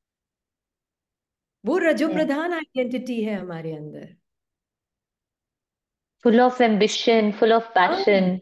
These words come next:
Speaker 2: वो सब।
Speaker 1: बिल्कुल, ये एम्बिशियस आइडेंटिटी।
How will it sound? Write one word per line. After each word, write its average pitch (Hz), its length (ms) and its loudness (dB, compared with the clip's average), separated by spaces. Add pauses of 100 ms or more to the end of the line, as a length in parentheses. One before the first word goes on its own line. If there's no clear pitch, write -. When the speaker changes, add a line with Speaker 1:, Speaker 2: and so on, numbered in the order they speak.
(120)
Speaker 2:
वो 214 100 2
सब। 208 260 2
Speaker 1:
बिल्कुल, 202 1120 -4
ये 240 200 2
एम्बिशियस 262 600 0
आइडेंटिटी। 170 920 -8